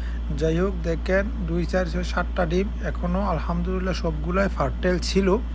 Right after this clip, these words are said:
একটা ডিম দেখেন already একটু খোঁচানো আছে, তাই আমরা এটা একটু চেক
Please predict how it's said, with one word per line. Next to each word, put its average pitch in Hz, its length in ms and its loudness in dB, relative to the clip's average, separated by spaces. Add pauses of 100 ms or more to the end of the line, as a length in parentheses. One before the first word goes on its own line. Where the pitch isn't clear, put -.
(600)
একটা 180 320 2
ডিম 196 680 4 (120)
দেখেন 180 460 2
already 185 460 2 (160)
একটু - 380 0 (200)
খোঁচানো 196 600 2 (360)
আছে, 156 320 -2 (280)
তাই 175 160 4
আমরা 185 260 2
এটা 196 220 0
একটু 214 480 -2 (100)
চেক 185 160 6